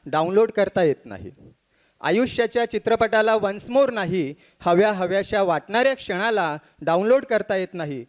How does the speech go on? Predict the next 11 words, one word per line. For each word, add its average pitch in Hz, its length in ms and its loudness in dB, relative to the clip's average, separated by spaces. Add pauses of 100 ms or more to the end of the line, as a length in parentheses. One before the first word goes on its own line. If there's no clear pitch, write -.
(260)
नको 196 400 2
नकोशा 247 560 0
वाटणाऱ्या 208 500 0
क्षणाला 180 600 -2 (240)
डिलीटही 165 500 2
करता 180 320 2
येत 117 200 0
नाही. 87 220 -16 (640)
असतात 214 320 0
असे 156 180 -6
काही 175 240 2